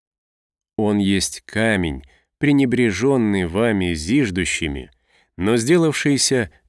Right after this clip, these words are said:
главою угла, и нет ни в ком ином спасения, ибо нет другого имени под небом, данного человеком,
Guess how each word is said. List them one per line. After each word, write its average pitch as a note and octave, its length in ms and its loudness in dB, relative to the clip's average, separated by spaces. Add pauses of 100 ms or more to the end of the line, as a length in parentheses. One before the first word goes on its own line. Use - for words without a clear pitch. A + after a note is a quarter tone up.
главою A#2+ 720 0
угла, G2 520 0 (680)
и G2+ 120 0
нет A2 320 0
ни F3+ 140 2
в - 120 -8
ком A#2 420 0 (100)
ином G2+ 360 -2
спасения, D#2+ 800 -2 (480)
ибо G#2 260 0
нет G#2 400 0
другого G2 460 0
имени F#2 400 0
под D2 280 -10
небом, G2 480 -2 (360)
данного A#2 600 0
человеком, G2+ 920 -2